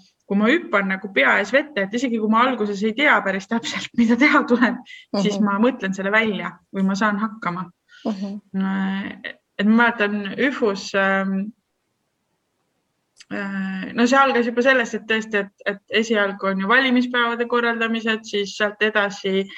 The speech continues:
Speaker 1: äh, elo korraldamine mitu aastat järjest. Ja
Speaker 2: Mhm.
Speaker 1: ma kõige suurem üritus, mis ma üfus olen teinud, oli, äh, Euroopa konverents, kui see Eestis toimus.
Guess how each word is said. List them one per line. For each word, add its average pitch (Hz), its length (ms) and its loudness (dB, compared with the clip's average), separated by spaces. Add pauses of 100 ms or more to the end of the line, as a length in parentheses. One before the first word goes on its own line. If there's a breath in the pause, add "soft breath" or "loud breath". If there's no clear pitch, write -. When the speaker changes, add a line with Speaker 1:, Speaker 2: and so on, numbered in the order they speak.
(360 loud breath)
Speaker 1:
äh, 190 380 -2
elo 233 680 2
korraldamine 220 800 0
mitu 220 320 -4
aastat 214 440 -4
järjest. 214 520 -2 (680)
Ja 208 300 6
Speaker 2:
Mhm. 196 40 -6
Speaker 1:
ma 214 100 4
kõige 233 300 0
suurem 240 540 2
üritus, 220 420 0
mis 208 160 -10
ma 214 80 0
üfus 233 260 -2
olen 208 180 -2
teinud, 233 360 2
oli, 196 260 0 (580 loud breath)
äh, 190 240 2
Euroopa 233 420 4
konverents, 208 640 0
kui 202 120 -6
see 202 180 -2
Eestis 220 320 -4
toimus. 196 440 -2